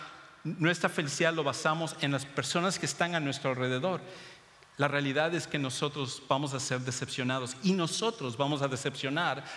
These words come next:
al final a las personas. Habrán momentos de felicidad, pero también habrán momentos difíciles.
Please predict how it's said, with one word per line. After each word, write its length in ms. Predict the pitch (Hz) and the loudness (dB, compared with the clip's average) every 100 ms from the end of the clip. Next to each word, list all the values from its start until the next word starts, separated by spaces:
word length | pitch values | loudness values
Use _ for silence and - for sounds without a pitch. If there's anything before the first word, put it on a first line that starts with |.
| - - | -6 -4
al 100 | 143 | 0
final 480 | 151 147 165 160 - | 4 4 4 0 -2
a 80 | 139 | 0
las 200 | 135 127 | 0 -2
personas. 680 | 135 - 170 135 104 - - - - - - - - - - - | -4 -2 -2 -2 -6 -12 -14 -20 -20 -20 -20 -20 -20 -16 -10 0
Habrán 280 | 143 151 190 | 2 4 2
momentos 420 | 214 214 220 240 | 2 2 4 2
de 80 | 220 | 2
felicidad, 640 | - 196 185 185 175 208 240 - - - - - - - | 2 2 2 4 4 4 0 -10 -18 -20 -20 -20 -20 -2
pero 160 | 143 139 | 0 2
también 280 | 139 143 147 | 2 4 2
habrán 400 | 143 143 147 143 | 2 2 0 -2
momentos 580 | 135 135 143 139 135 131 | 0 2 2 0 -2 -4
difíciles. 800 | - 131 - 123 110 107 - | -2 -2 -2 -8 -12 -12 -14